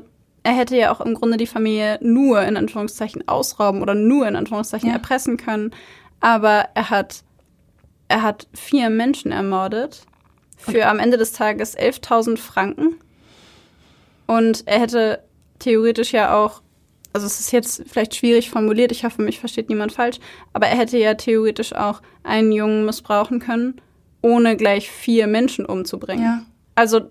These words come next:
Speaker 1: mir, mir erschließt sich der Aufwand irgendwie nicht im Verhältnis dazu.
Speaker 2: Dass die Tötung da keinen Sinn macht.
Speaker 1: Genau.
Speaker 2: Ja.
Speaker 1: Und das hat auch bis zum Schluss niemand so richtig verstanden. Und er selber hat auch nur gesagt, aus Angst und aus Scham.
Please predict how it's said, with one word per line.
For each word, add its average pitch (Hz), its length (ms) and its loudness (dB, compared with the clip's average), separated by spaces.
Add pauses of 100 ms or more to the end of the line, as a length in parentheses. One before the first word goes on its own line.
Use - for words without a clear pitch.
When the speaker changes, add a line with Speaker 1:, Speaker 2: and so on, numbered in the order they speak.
(920)
Speaker 1:
mir, 226 340 0
mir 226 160 0
erschließt 262 380 -4 (520)
sich 240 360 -4
der 214 160 2
Aufwand 196 500 0
irgendwie 202 380 -4
nicht 214 240 -2
im 214 140 -2
Verhältnis 220 680 -2 (160)
dazu. 233 540 0 (160)
Speaker 2:
Dass 226 140 -4
die 220 100 -2
Tötung 220 380 0
da 185 80 -4
keinen 208 240 -6
Sinn 208 180 -4
macht. 202 240 -8
Speaker 1:
Genau. 226 420 2
Speaker 2:
Ja. 214 200 -4 (400)
Speaker 1:
Und 240 100 4
das 247 100 -2
hat - 120 0
auch 247 140 -2
bis - 280 -6
zum 302 140 2
Schluss 302 300 -4
niemand 269 280 2
so 226 80 -4
richtig 226 300 -6
verstanden. 196 500 -4 (220)
Und 233 100 -2
er 233 140 4
selber 247 340 4
hat 247 120 0
auch - 100 -4
nur 233 160 0
gesagt, 226 280 -2
aus - 200 -4
Angst 226 400 -2
und 226 180 -2
aus - 240 -2
Scham. 190 380 -2